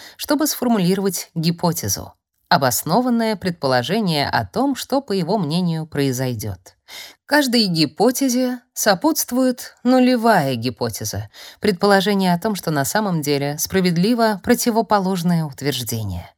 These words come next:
Например, если моя гипотеза состоит в том, что солнечный свет увеличивает скорость роста авокадо на моём подоконнике, то нулевая гипотеза состоит в том, что солнечный свет не влияет на скорость роста.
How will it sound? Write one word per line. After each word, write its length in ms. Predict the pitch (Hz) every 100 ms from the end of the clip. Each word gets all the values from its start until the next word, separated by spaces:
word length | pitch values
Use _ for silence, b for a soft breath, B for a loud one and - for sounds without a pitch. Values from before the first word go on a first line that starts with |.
| _ _
Например, 440 | 180 170 175 131 107 B B -
если 260 | 254 247
моя 260 | 240 202 185
гипотеза 640 | 175 143 127 131 151 135
состоит 460 | 135 165 - 240 262
в 100 | -
том, 220 | 170 160
что 180 | - 151
солнечный 580 | - 277 190 107 - 120
свет 360 | - 160 190
увеличивает 560 | 170 165 240 - 170 139
скорость 420 | - 185 170 -
роста 380 | 151 147 165 -
авокадо 600 | 185 143 110 - 110 120
на 100 | 151
моём 280 | 170 196 196
подоконнике, 640 | 208 214 - 240 240 277 277 B B -
то 160 | 220
нулевая 580 | 214 214 202 175 139 139
гипотеза 600 | 139 175 185 185 226 247 247 B B
состоит 500 | - 240 233 233 -
в 80 | -
том, 160 | 320
что 240 | - 220 214
солнечный 720 | - 269 233 202 - 180 151
свет 360 | 190 254 269 B B -
не 120 | 320
влияет 760 | 269 262 180 127 139 147 - -
на 140 | 143
скорость 480 | 135 - 175 208 -
роста. 440 | 117 120 - 123